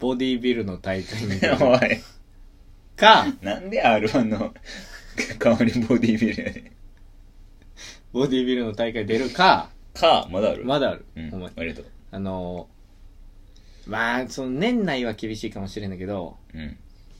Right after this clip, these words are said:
Speaker 1: うん、その、どういう状況か分からんから。年内が分からんけど、
Speaker 2: うん。
Speaker 1: まあ、四月まで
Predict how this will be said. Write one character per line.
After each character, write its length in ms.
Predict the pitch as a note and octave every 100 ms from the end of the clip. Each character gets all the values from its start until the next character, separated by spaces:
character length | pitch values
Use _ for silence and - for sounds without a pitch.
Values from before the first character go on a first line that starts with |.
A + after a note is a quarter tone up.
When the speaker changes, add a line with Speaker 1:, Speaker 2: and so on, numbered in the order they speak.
| - F2
Speaker 1:
う 100 | F#2 E2+
ん、 40 |
そ 160 | D#2 F#2+
の、 220 | F2 - - - - - - - - -
ど 380 | G#2 A#2+ A#2+
う 60 | A#2+
い 80 | A#2
う 40 |
状 140 | G#2 G#2
況 180 | G2+
か 80 | F#2
分 60 | F2+
か 100 | F2+
ら 60 |
ん 40 | F2+
か 60 | E2
ら。 160 | - -
年 240 | B2 D#3+ E3+
内 180 | C#3 B2
が 120 | A#2
分 120 | A#2+
か 80 | B2+
ら 80 | B2+
ん 60 |
け 80 | B2
ど、 180 | C#3 A2+
Speaker 2:
う 20 |
ん。 40 | G2+
Speaker 1:
ま 60 |
あ、 40 | G2
四 200 | - F3+
月 320 | F3 F3 G#2
ま 180 | F2+ F2
で 260 | D#2+ C#2+